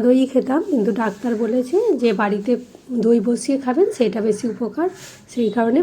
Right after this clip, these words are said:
বাড়িতে দই বসিয়ে খাচ্ছি। তাই ভাবলাম আপনাদের সঙ্গে শেয়ার করি। এবারে হাঁড়ির ভেতরে একটা স্ট্যান্ড দিয়ে মাটির এই দইয়ের ভাঁড়টাকে বসিয়ে দিলাম, আর যাতে গরম হয় সেই জন্য উপর থেকে আরও একটা হাঁড়ি দিয়ে ছোট ঢেকে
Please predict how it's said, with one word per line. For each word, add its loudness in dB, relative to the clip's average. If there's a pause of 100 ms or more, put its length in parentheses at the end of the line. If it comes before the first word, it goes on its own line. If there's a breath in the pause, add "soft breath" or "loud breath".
বাড়িতে 2 (100)
দই 2
বসিয়ে -2
খাচ্ছি। -2 (120)
তাই 2
ভাবলাম 0 (100)
আপনাদের 0
সঙ্গে 2
শেয়ার 0 (100)
করি। 0 (720 loud breath)
এবারে 4
হাঁড়ির 2
ভেতরে 2 (100)
একটা -4
স্ট্যান্ড 0 (100)
দিয়ে 2 (120)
মাটির 0 (520 loud breath)
এই 0 (280)
দইয়ের 2
ভাঁড়টাকে 0
বসিয়ে -2
দিলাম, 2 (220)
আর 0
যাতে 0 (120)
গরম 2
হয় 4
সেই 4
জন্য 4 (640 loud breath)
উপর 4 (120)
থেকে 2 (120)
আরও 0
একটা -4 (100)
হাঁড়ি 2 (100)
দিয়ে 2
ছোট -2 (180)
ঢেকে 0